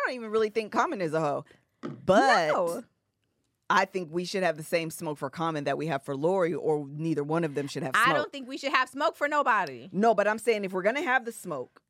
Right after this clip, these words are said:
Speaker 2: Okay.
Speaker 1: then it needs to be equal smoke.
Speaker 2: Okay.
Speaker 1: If we agree we don't have the smoke,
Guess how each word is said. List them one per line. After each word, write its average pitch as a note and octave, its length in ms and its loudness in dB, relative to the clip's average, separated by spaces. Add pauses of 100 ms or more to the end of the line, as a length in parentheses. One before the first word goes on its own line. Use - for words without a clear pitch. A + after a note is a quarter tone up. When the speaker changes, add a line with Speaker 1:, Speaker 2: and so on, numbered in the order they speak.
(180)
Speaker 2:
Okay. E3 380 -6
Speaker 1:
then F#3+ 220 -2
it F#3 60 -4
needs G3+ 200 -2
to G3 80 -4
be F3+ 220 -6
equal F#3 240 -6
smoke. - 440 -6 (1120)
Speaker 2:
Okay. F#3 320 -6 (920)
Speaker 1:
If F3+ 180 2
we F#3+ 140 4
agree F#3+ 180 2
we F#3 120 -4
don't A#3+ 260 4
have G#3+ 160 -2
the F3 60 -6
smoke, D#3 460 -6